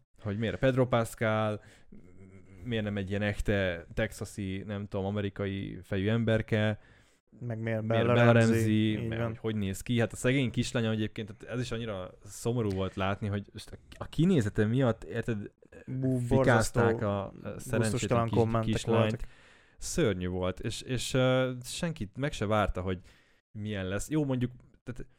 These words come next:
Speaker 2: Nekem se ő lett volna az első
Speaker 1: Mindenkinek
Speaker 2: ember, aki
Speaker 1: van egy
Speaker 2: eszembe jut.
Speaker 1: saját ilyen
Speaker 2: Persze, tehát, hogy
Speaker 1: castingja, hogy a
Speaker 2: ezzel
Speaker 1: fejében.
Speaker 2: alapvetően nincs baj, mert hogy amikor én meghallottam, hogy, hogy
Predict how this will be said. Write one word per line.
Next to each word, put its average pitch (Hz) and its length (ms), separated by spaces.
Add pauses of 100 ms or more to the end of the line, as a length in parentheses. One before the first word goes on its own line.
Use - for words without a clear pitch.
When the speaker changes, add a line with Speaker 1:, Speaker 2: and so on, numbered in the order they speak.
(680)
Speaker 2:
Nekem 208 280
se 151 140
ő 147 60
lett 135 140
volna 123 240
az 117 100
első 120 320
Speaker 1:
Mindenkinek 120 380
Speaker 2:
ember, 120 140
aki 123 120
Speaker 1:
van 135 100
egy 127 60
Speaker 2:
eszembe 123 180
jut. 131 80
Speaker 1:
saját 117 180
ilyen 120 140
Speaker 2:
Persze, 131 300
tehát, 113 180
hogy 120 80
Speaker 1:
castingja, 117 560
hogy 107 100
a - 40
Speaker 2:
ezzel 139 240
Speaker 1:
fejében. 147 220
Speaker 2:
alapvetően 160 400
nincs 180 260
baj, 120 180
mert 127 200
hogy 131 200
amikor 139 340
én 127 120
meghallottam, 117 680
hogy, 110 260
hogy 110 420